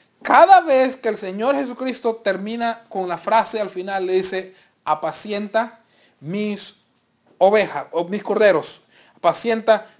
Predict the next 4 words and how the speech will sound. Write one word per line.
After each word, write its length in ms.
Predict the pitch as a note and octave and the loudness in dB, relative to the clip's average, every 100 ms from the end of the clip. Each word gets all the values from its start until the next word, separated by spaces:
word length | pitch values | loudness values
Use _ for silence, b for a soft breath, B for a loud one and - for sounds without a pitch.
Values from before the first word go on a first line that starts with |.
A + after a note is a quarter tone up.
| - | -12
mis 420 | E3+ G#3+ A3 - _ | -8 -6 -8 -12 _
ovejas, 680 | - F#3+ F#3+ D3+ C3+ - - _ _ _ _ _ _ _ - | 0 0 -2 -8 -16 -16 -20 _ _ _ _ _ _ _ -4
apacienta 840 | E3 E3 D#3 A#3 A3+ A3 G#3 G3+ B _ | -2 -2 -4 -4 -4 -2 -2 -4 B _
mis 420 | E3+ F#3+ F#3 F#3 | -10 -6 -6 -10